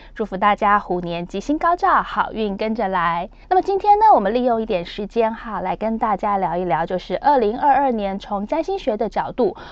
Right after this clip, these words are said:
我们可能会面临到这个一整年度哈，会有什么样的一个星座的运势的一个探讨。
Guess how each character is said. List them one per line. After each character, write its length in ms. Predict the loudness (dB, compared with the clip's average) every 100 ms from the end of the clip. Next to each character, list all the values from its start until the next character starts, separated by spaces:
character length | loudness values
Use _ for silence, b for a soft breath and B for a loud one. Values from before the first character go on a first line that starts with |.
| B
我 80 | -8
们 160 | -6 -6
可 180 | -8 -8
能 180 | -6 -4
会 180 | 0
面 260 | 2 2 0
临 160 | -4 -4
到 260 | -2 -2
这 100 | -2
个 80 | -2
一 100 | -2
整 240 | -2 -2 -2
年 200 | -6 -4
度 220 | -4 -4
哈， 180 | -4 -4
会 160 | 0
有 140 | 0 -2
什 160 | -6
么 80 | -8
样 220 | -6 -6
的 100 | -6
一 80 | -6
个 220 | -6 -8
星 260 | -6 -4 -2
座 220 | 0 -2
的 120 | -2
运 220 | -2 -4
势 180 | -4 -8
的 140 | -6 -6
一 60 |
个 120 | -6 -8
探 260 | -4 -4
讨。 240 | -4 -12